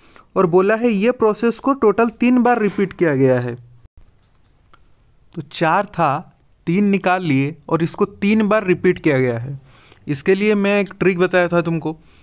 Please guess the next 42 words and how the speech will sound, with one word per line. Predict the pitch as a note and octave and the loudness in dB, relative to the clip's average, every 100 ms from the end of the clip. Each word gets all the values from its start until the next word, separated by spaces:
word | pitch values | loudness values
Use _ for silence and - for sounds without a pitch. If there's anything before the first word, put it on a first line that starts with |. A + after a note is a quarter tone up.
| - - - | -20 -12 -4
क्या | F3+ | -2
करना | F#3+ F3+ F3 | 0 0 -2
है | E3+ - - _ _ _ - | -4 -8 -20 _ _ _ -6
ना? | D#3+ F3 F3 - - D#3 | 0 0 -2 -8 -8 -6
इसका | D3+ - F3 | -6 -4 -2
भी | E3+ E3+ | 0 -4
क्यूब | - D#3+ E3 E3+ | -6 -2 -2 0
कर | - F3 | -2 0
दो, | E3 G3+ - _ _ _ | 0 -2 -2 _ _ _
इसका | C#3+ C#3 - D3+ | -12 -6 -2 -2
भी | D#3 | -2
क्यूब | - D3 C3 | -2 -2 0
कर | C3+ A#2+ | -4 -4
दो। | A#2 - - | -8 -10 -4
क्यों? | A#3 D#4+ _ _ _ _ _ _ | -2 -2 _ _ _ _ _ _
तीन | C4+ C#4+ B3+ | 2 4 2
बार | G#3+ | 0
किया | F#3 E3 | 0 0
गया | C3 B2 | 2 0
है, | A#2+ A#2+ - - - - - - - - | -2 -8 -14 -20 -20 -20 -20 -20 -16 -6
तो | D#3+ | -4
कितना | F3 F#3+ | -2 0
हो | F3+ D3+ | 0 0
जाएगा? | C#3 B2+ B2+ | 0 -2 -4
सिक्सटी | - D#3 - F#3+ | -8 -10 -6 -6
फ़ोर, | F#3 G3+ A3+ - - - - _ - | 0 0 0 -2 -20 -20 -20 _ -4
ये | D#3 | -2
कितना | E3 F3+ F3 | -2 -2 -2
हो | E3 | 0
जाएगा? | D3 C#3+ C3 | 0 0 0
ट्वेंटी | C3 D#3+ D#3 D#3 F3 | -2 -2 0 -2 -2
सेवन। | E3 C3 B2 B2+ - - - _ _ | -2 -2 -4 -8 -16 -20 -20 _ _
अब | D#3 | -2
बोला | C#3 D#3 F#3 | 2 2 2
क्या | G#3 F3+ | 2 0
है? | C#3+ B2+ C3 - - _ _ | 0 -2 -6 -18 -20 _ _
"Two | F#3+ G#3 | 0 2
hundred | G#3 G3+ A3 G3 | 2 2 0 0
ninety-seven | F3+ F3 G#3+ G#3+ G3+ G#3 | -2 -2 -2 0 0 2
liter | G3 G3 G#3 G#3 | 2 2 0 0
of | G3+ F#3+ | 0 0
milk | G3 | 0